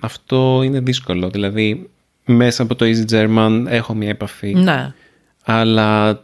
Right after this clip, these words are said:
Speaker 1: θα ήθελα να μπορώ να μιλάω και να εξασκώ τη γλώσσα με φίλους, με ανθρώπους, να πάω στη Γερμανία. Θα... Είναι ένα όνειρο ζωής για μένα να έμενα στη Γερμανία.
Speaker 2: Μμμ.
Speaker 1: Προς το παρόν δεν φαίνεται να,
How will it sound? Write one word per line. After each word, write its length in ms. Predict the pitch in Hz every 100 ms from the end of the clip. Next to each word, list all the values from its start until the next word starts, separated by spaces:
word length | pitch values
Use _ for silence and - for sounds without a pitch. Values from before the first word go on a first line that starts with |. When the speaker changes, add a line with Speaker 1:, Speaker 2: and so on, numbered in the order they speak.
| _
Speaker 1:
θα 240 | - -
ήθελα 380 | 123 120 117 110
να 120 | 107
μπορώ 380 | 98 98 98 101
να 260 | 101 98 95
μιλάω 680 | 135 165 110 98 95 98
και 140 | 101 101
να 100 | 101
εξασκώ 320 | 104 110 107
τη 100 | 107
γλώσσα 480 | 104 98 95 107 101
με 200 | 98 95
φίλους, 540 | - 104 101 101 98
με 80 | 101
ανθρώπους, 480 | 92 - 104 - 107
να 120 | 104
πάω 200 | 98 98
στη 140 | -
Γερμανία. 480 | 104 98 95 92 95
Θα... 240 | 107 104 - - - - - -
Είναι 180 | 123 113
ένα 100 | 117
όνειρο 200 | 123 110
ζωής 200 | 104 107
για 100 | 113
μένα 200 | 110 101
να 160 | 92 90
έμενα 240 | 92 87
στη 160 | 90 98
Γερμανία. 460 | 92 90 98 101
Speaker 2:
Μμμ. 300 | 175 180 175
Speaker 1:
Προς 160 | 196 -
το 60 | -
παρόν 340 | 95 98 95
δεν 100 | 95
φαίνεται 340 | - 92 92
να, 440 | 107 104 58 -